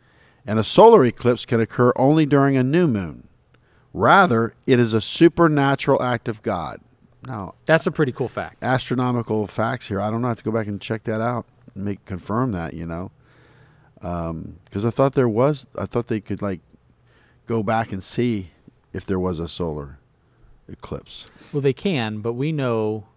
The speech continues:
Speaker 2: just from a timing standpoint of when he was, that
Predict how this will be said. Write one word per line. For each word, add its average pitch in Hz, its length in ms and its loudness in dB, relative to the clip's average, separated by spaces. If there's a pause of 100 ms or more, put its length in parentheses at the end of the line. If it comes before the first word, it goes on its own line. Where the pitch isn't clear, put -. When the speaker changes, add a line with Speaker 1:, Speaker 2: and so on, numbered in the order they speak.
(440)
Speaker 2:
just 123 260 -6
from 123 160 -6
a 101 60 -8
timing 151 420 -6
standpoint 104 460 -10
of 98 80 -14
when 107 120 -8
he 101 80 -10
was, 98 220 -6
that 120 240 -6